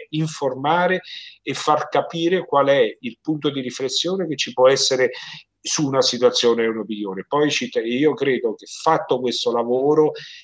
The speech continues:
fatto in una maniera non ideologica e faziosa, e poi ognuno di voi, ognuno di noi sarà in grado di potersi costruire la propria agenda informativa e il proprio punto di vista.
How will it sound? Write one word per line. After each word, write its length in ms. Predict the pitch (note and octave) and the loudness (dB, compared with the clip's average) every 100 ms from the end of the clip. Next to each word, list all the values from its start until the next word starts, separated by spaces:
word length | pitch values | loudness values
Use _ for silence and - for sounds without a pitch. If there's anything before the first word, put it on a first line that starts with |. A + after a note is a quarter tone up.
| _ | _
fatto 400 | - C#3 C#3 C3+ | -2 2 2 0
in 80 | B2 | -2
una 220 | B2 A#2+ | -2 -2
maniera 400 | A#2 A#2 A#2+ A#2 | -2 0 2 2
non 200 | A2+ A#2 | 0 -4
ideologica 640 | A#2+ A#2+ A#2+ C3 B2 - | 0 2 6 4 4 -4
e 40 | G#2 | -10
faziosa, 1000 | - B2+ - D3 D#3 F3 E3 D#3+ D3+ C#3+ | -4 -4 -2 4 6 6 4 2 0 0
e 320 | A#2 A#2 A#2 | -2 -2 0
poi 300 | C#3 D3 C3 | 2 2 2
ognuno 560 | A#2+ B2 C#3+ E3+ E3 C#3+ | 0 -2 0 2 4 2
di 120 | B2 | 0
voi, 360 | B2+ C3 A#2+ | 0 2 0
ognuno 380 | A2 A2+ C#3 B2+ | -2 -6 -6 -6
di 120 | A#2+ | -6
noi 220 | C3+ C#3 C#3+ | -4 -2 -2
sarà 240 | B2 A#2+ | -4 -4
in 160 | A#2 A#2 | -6 -2
grado 560 | B2 A#2+ C3 - C3+ - - - | 0 2 2 2 -2 -2 -14 -20
di 140 | - A2 | -12 -4
potersi 480 | B2+ C3 C#3 C#3 B2 | 0 2 2 0 -4
costruire 640 | A#2+ A#2 - C3 D3 A#2+ | -4 -6 -6 -2 0 0
la 160 | A2+ G#2+ | 0 -4
propria 440 | C#3 C#3 C3+ A#2+ | 0 0 2 -2
agenda 400 | A2+ A#2 A2+ A2 | 0 0 -2 -2
informativa 920 | G#2 - A#2 G#2+ A#2 B2 B2 C3+ C3+ | -8 -6 -8 -6 -8 -8 -6 -4 -4
e 120 | - G#2 | -6 -10
il 80 | - | -4
proprio 340 | A2+ G2+ G2+ | -2 -2 -6
punto 280 | - G2+ G2+ | -8 -12 -12
di 100 | G2 | -12
vista. 480 | G2 F#2 - - | -10 -6 -6 -8